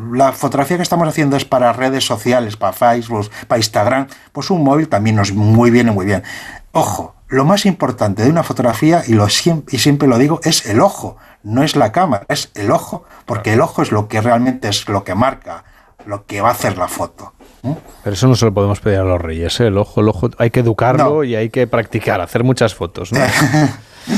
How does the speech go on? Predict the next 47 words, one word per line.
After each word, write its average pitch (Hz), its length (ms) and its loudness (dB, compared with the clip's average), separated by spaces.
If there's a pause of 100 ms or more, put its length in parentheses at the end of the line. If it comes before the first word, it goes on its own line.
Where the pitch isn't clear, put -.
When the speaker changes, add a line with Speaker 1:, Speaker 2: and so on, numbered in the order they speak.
(120)
Speaker 1:
Sí, - 260 0 (100)
la 117 140 4
verdad 123 180 4
es 147 80 -4
que - 80 -4
el 139 80 2
ojo 156 220 0
es, - 260 -6 (100)
es 117 160 -8
lo 117 140 0
que 110 80 -4
tengamos, 123 480 -2 (140)
el 127 160 0
arte 160 260 0
que 143 100 -6
tenemos 123 320 -6
cada 95 220 -2
uno. 80 300 -14 (200)
Speaker 2:
Eh, 139 300 -8
entonces, 147 420 2
que 117 80 -4
habrá 110 220 2
gente 131 260 0
que 135 60 4
dirá, 107 260 2
"¿y 104 60 -6
para 98 220 -2
qué 107 80 0
me 113 100 2
voy 117 140 6
a 117 40 0
comprar 117 240 2
una 110 160 -2
cámara 104 300 0
de 110 100 4
fotos 127 440 2
si - 100 -2
en 113 80 0
realidad 98 380 2
con 131 160 0
el 123 80 2
móvil 120 300 4
ya 127 100 4
saco 127 240 0
unas 113 160 2
fotos 107 280 -2
estupendas"? 98 760 -2